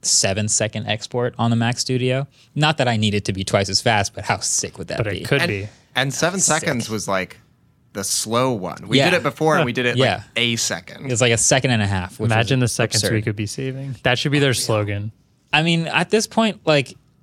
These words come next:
Speaker 1: I, I don't have any performance problems with the M one Ultra Mac Studio that I'm editing on, but how sick would it be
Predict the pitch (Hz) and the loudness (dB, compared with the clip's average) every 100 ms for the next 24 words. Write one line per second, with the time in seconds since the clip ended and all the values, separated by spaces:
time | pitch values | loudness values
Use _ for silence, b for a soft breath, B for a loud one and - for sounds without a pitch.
0 | - 107 127 - _ - - 135 156 147 | -6 0 0 -2 _ -8 0 2 4 2
1 | 135 127 135 - - 110 117 143 147 - | 2 2 0 -2 0 2 4 2 0 -2
2 | - - 160 143 147 151 131 143 160 139 | -4 -2 2 2 4 2 2 0 2 2
3 | 143 139 117 135 - 139 135 - 147 143 | 2 2 2 0 2 2 2 0 2 2
4 | 147 139 110 117 117 127 135 135 135 143 | 2 4 2 2 2 2 2 2 2 2
5 | 151 B B B B _ 143 131 - - | -2 B B B B _ 2 2 0 -2
6 | 131 131 143 135 - - - 175 185 120 | 2 4 4 2 0 0 0 0 0 0
7 | 101 95 98 92 98 | 0 -2 -2 -2 -4